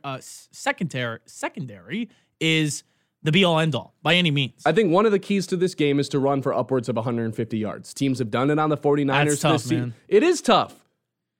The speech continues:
Speaker 2: but that's
Speaker 1: It's
Speaker 2: gotta
Speaker 1: tough.
Speaker 2: be the. But here's the thing: you're one Jahmyr Gibbs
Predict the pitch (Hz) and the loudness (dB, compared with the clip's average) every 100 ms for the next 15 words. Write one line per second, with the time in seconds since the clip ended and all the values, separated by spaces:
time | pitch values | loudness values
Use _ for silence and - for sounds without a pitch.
0 | _ 220 247 262 254 277 277 240 - - | _ 2 4 6 6 6 4 2 0 -6
1 | _ 196 214 147 - 165 220 180 208 160 | _ 0 0 -2 0 2 2 2 2 0
2 | 101 _ _ _ 151 175 156 190 190 196 | -2 _ _ _ 4 4 6 4 4 4
3 | 190 175 180 170 - | 4 4 2 0 -6